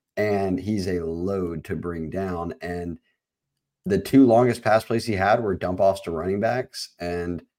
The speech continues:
you can miss me with the, he would have carved up the defense. I saw him when there was no one even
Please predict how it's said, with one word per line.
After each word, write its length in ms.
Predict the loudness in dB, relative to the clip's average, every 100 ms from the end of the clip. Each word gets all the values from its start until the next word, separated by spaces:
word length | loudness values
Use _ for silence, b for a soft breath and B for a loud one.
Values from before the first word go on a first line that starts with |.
| _ _ _ _ _
you 160 | 0 2
can 180 | 2 0
miss 240 | 0 -2
me 140 | -2
with 240 | -2 -2 -4
the, 540 | -4 -2 -2 -4 -6 -12 -16 -12 -8
he 220 | -4 0
would 180 | 2 0
have 140 | -2
carved 380 | -2 0 0 0
up 160 | -2 -4
the 80 |
defense. 540 | -4 -4 -4 -6 -6 -4
I 180 | -2 -2
saw 280 | 0 0 0
him 440 | -4 -2 -4 -4
when 280 | -4 -2 0
there 140 | 2
was 120 | 0 0
no 100 | -2
one 140 | -2
even 340 | -2 -4 -6